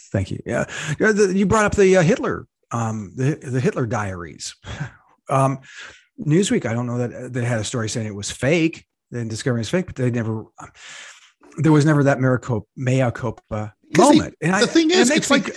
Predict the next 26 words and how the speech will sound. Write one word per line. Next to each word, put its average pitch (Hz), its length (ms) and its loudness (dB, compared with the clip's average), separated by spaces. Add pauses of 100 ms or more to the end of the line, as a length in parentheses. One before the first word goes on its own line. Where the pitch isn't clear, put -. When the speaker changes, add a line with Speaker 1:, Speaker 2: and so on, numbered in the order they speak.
(360)
Speaker 2:
it's 233 200 0
like, - 160 0
the, - 80 0
here's 320 220 6
the 269 80 0
thing 269 240 0
is, 143 180 -2 (400)
this 285 240 2
stuff 311 300 0
was 175 180 4
never 165 380 2
sourced - 640 -2
properly, 131 580 -4
right? 143 320 -4
I 151 40 -6
mean, 139 240 -4 (840)
you 151 80 -6
know, 139 160 -4
If 160 180 -4
Your 151 80 2
Mom 165 240 4
Loves 156 240 2
You, 151 140 4
check 151 300 -2
it 147 60 -4
out. 196 300 -4